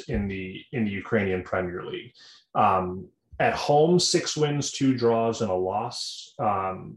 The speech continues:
goals for and against are twenty-two goals for, twenty-three goals against. So the Olimpijski's been a bit of a fortress for us, um, in terms of goals allowed, but we also have our one loss at home, um, which I believe was Vorskla.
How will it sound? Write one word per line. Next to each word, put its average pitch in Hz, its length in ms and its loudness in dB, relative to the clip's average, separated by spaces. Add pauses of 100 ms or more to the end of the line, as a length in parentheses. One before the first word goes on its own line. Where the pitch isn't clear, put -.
goals 123 320 2
for 127 260 2
and 117 80 2
against 113 480 -2
are 95 80 -12
twenty-two 110 680 -4
goals 107 360 -2
for, 117 460 4
twenty-three 107 640 -6
goals 104 260 -2
against. 101 540 -6
So 98 340 -4 (240)
the 117 160 -2
Olimpijski's 110 760 -2
been 98 220 -6
a 92 40 -4
bit 98 140 -4
of 92 80 -4
a 92 60 -6
fortress 107 540 -4
for 127 220 -2
us, - 360 -4 (520)
um, 95 400 0
in 117 100 0
terms 110 240 2
of 98 140 -2
goals 110 240 4
allowed, 95 480 0
but 101 100 -8
we 104 80 -6
also 101 260 -6
have 98 120 -4
our 92 160 2
one 95 200 -2
loss 95 320 -2
at - 100 -8
home, 92 440 -8 (140)
um, 98 180 0
which 98 140 0
I 95 60 2
believe 101 200 -2
was 92 180 -4
Vorskla. 101 600 -4